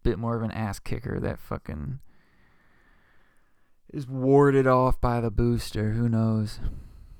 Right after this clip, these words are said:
Um, stay flexible and, uh, stay safe. Fucking drive better. God damn it. The fucking drivers these days are so fucking bad. Drive better. God damn.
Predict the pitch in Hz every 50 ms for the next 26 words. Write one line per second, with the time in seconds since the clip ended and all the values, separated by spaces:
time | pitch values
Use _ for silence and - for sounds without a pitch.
0 | - - - - - 120 117 110 113 113 110 110 110 110 113 117 - - - -
1 | - - - - - - - - - - - - - 127 - - 175 160 147 -
2 | - - - - - 80 73 73 - - - - - - - - - - 101 98
3 | 104 107 98 92 95 98 95 92 87 87 90 92 - - 147 - - - - _
4 | _ _ _ - - - - 127 123 123 - - - 123 123 123 120 - - -
5 | _ _ - - 143 - - 151 139 127 113 - - 107 107 113 117 120 110 117
6 | - _ - 101 113 120 117 113 110 104 - - - 110 117 120 110 107 104 -
7 | _ _ _ _ _ _ - - 131 139 147 156 151 143 123 113 104 101 - -
8 | - - - - - 135 123 - 110 107 143 139 - - 127 135 143 139 139 135
9 | 120 110 - - 73 73 69 - - - - - - - - - - - 110 -
10 | - - 92 92 90 85 80 78 78 78 80 80 76 76 82 78 78 82 85 -
11 | - - 67 65 64 58 - - - - - - - - 65 76 - - 57 57
12 | 60 67 - - -